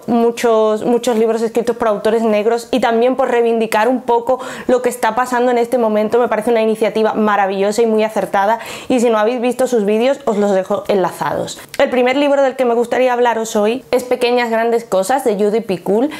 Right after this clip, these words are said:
Es un libro que leí a mediados del año pasado y me encantó, fue una de mis mejores lecturas. Es un libro que habla sobre racismo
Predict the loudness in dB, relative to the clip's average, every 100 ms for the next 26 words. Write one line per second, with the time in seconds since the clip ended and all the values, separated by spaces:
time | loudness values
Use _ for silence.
0 | -14 -6 -2 0 2 2 0 0 0 2
1 | 0 0 0 2 2 0 0 0 0 0
2 | -2 0 0 2 0 -2 -2 0 -2 0
3 | 0 2 2 2 0 0 0 0 0 -2
4 | -2 0 0 -2 0 2 2 2 2 0
5 | 2 0 0 0 2 0 -2 -4 -2 -2
6 | 0 0